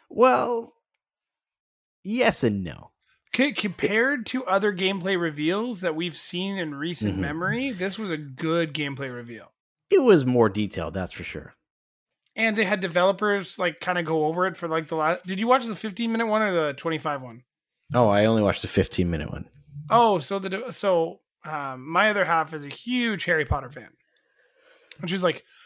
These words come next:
Speaker 2: "How?" Like, questioning it, being like, "How is this possible? Why is this happening?"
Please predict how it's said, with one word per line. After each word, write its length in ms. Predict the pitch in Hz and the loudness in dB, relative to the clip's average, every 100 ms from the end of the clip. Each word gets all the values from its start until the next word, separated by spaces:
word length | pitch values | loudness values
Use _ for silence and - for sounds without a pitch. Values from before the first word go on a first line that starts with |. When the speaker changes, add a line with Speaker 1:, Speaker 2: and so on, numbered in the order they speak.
| - | -20
Speaker 2:
"How?" 300 | - 180 175 - _ _ _ - | 0 0 0 -6 _ _ _ -6
Like, 160 | - | -6
questioning 520 | - 196 - 170 143 | 0 0 0 -6 -8
it, 120 | 139 156 | -10 -10
being 140 | 160 | -8
like, 100 | 135 | -4
"How 200 | - 208 | 4 4
is 80 | 175 | 4
this 100 | 165 | 0
possible? 420 | 190 175 - 123 | 0 0 -2 -6
Why 220 | 131 165 | 2 2
is 100 | 160 | 2
this 140 | 165 151 | 0 -6
happening?" 420 | 135 127 120 | -8 -10 -14